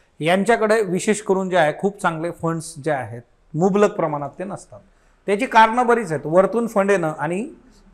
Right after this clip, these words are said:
ground लेव्हलला फंड collect होणं. म्हणजे पहा तुम्ही, गावामध्ये कुठले कुठले कर भरतो बरं आपण? घरपट्टी, पाणीपट्टी, है ना? नळपट्टी नाही, पाणीपट्टी. हां, ओके.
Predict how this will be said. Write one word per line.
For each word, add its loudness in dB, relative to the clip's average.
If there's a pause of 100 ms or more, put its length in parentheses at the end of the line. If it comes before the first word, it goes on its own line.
ground 4
लेव्हलला 6
फंड -2 (300)
collect 0
होणं. -12
म्हणजे -6
पहा 4
तुम्ही, -8 (600)
गावामध्ये 4
कुठले -2
कुठले -2
कर 0
भरतो 2
बरं 0
आपण? -4 (1800)
घरपट्टी, 2 (480)
पाणीपट्टी, 0 (240)
है -10
ना? -12
नळपट्टी 0
नाही, -2
पाणीपट्टी. -8 (840)
हां, -6 (480)
ओके. -4